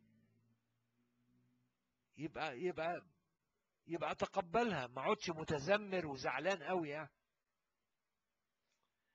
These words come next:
يعني ايا كان عمرنا، يعني انا متأكد الاعمار بتتفاوت هنا ب-، من، من، من ال-،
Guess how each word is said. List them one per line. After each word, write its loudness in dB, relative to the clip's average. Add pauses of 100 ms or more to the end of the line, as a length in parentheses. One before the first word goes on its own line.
(1040)
يعني -2
ايا 6
كان 2 (180)
عمرنا، 2
يعني -2
انا 0
متأكد 0
الاعمار 2
بتتفاوت 0
هنا 0
ب-، -8
من، -14
من، -14 (680)
من -14
ال-، -14